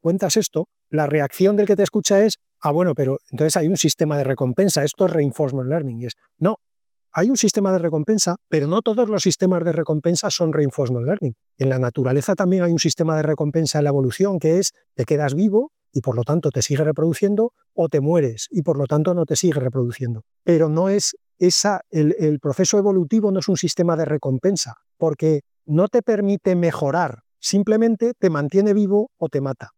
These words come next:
Pues esto es un poco lo mismo. Aquí, de hecho, si os fijáis, no hay ningún sistema de backpropagation. Aquí no estamos en función de si la respuesta es correcta o incorrecta,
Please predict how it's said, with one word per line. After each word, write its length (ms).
Pues 160
esto 220
es 100
un 60
poco 240
lo 100
mismo. 340
Aquí, 320
de 160
hecho, 300
si 100
os 120
fijáis, 520
no 300
hay 320
ningún 560
sistema 500
de 380
backpropagation. 1080
Aquí 320
no 180
estamos 760
en 180
función 680
de 460
si 200
la 120
respuesta 400
es 80
correcta 400
o 40
incorrecta, 600